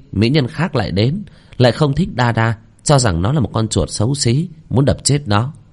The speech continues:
Đa Đa nhân lúc hỗn loạn chạy trốn vào Ngự Hoa Viên, sau đó hấp thu tinh hoa nhật nguyệt ở đây, không ngừng tu luyện, thực lực càng ngày càng mạnh. Có thể vì bị mỹ nhân kia ảnh hưởng cho nên Đa Đa bắt đầu điên cuồng si mê trang sức châu báu,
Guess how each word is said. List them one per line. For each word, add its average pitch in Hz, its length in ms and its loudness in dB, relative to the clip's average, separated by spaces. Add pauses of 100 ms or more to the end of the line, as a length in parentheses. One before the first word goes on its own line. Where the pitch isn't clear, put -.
(760)
Đa 117 120 8
Đa 117 180 6
nhân 104 240 4
lúc 143 140 2
hỗn 113 260 0
loạn 104 240 2 (160)
chạy 104 220 0
trốn 131 300 0
vào 101 120 0
Ngự 80 220 -2
Hoa 104 160 0
Viên, 104 240 0 (440)
sau 139 220 4
đó 151 340 2 (240)
hấp 196 260 -2
thu 139 300 2
tinh 117 180 2
hoa 113 200 0
nhật 87 220 -2
nguyệt 78 200 -2
ở 65 140 -4
đây, 104 240 0 (180)
không 143 260 0
ngừng 90 200 2
tu 117 240 0
luyện, 107 240 2 (360)
thực 131 140 4
lực 117 200 4
càng 104 180 2
ngày 92 140 0
càng 87 280 -2
mạnh. 90 140 0 (880)
Có 190 100 2
thể 147 140 6
vì 98 200 2
bị 80 240 0
mỹ 101 160 0
nhân 147 240 0
kia 120 180 0
ảnh 78 260 0
hưởng 73 400 -2
cho 117 140 2
nên 104 220 0
Đa 98 100 0
Đa 95 220 2
bắt - 200 -4
đầu 78 140 0
điên 98 200 0
cuồng 78 280 -2
si 110 260 0
mê 101 200 2
trang 98 280 -4
sức - 260 -4
châu 101 160 0
báu, 92 320 -2